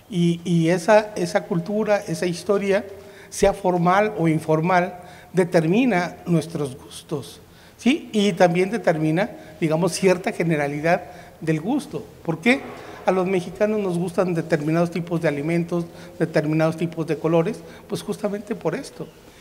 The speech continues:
Y, eh, entonces también hay esta búsqueda de generalidad respecto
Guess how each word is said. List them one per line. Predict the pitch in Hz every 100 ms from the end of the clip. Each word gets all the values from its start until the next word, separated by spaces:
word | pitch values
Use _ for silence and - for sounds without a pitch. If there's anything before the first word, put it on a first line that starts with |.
| - -
Y, | 233 247 294 - -
eh, | 175 160 156 156 151 - - - -
entonces | 165 220 226 233
también | 208 180 233 214
hay | 208 214 214 - -
esta | 202 - 196
búsqueda | 151 190 208 220 196 185 190 - - -
de | 160 170
generalidad | 170 180 185 170 165 170 165 170 - - -
respecto | 160 175 - 247 220 - - 254